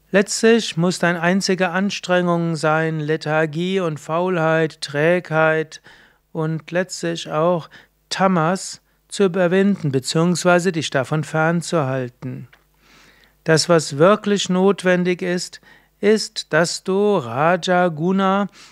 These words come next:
also die Eigenschaft der Aktivität,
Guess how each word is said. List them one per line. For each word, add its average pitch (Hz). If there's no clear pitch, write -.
also 143
die 160
Eigenschaft 170
der 131
Aktivität, 151